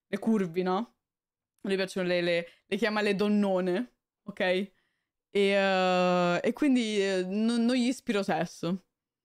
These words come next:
Sono troppo rettangolare, esatto. Vabbè.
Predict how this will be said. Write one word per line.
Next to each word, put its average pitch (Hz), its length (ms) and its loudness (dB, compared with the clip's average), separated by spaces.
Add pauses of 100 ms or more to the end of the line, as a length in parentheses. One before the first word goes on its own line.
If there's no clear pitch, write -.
(600)
Sono 262 220 0
troppo 294 260 0
rettangolare, 233 600 0
esatto. 180 580 -2
Vabbè. 214 300 -6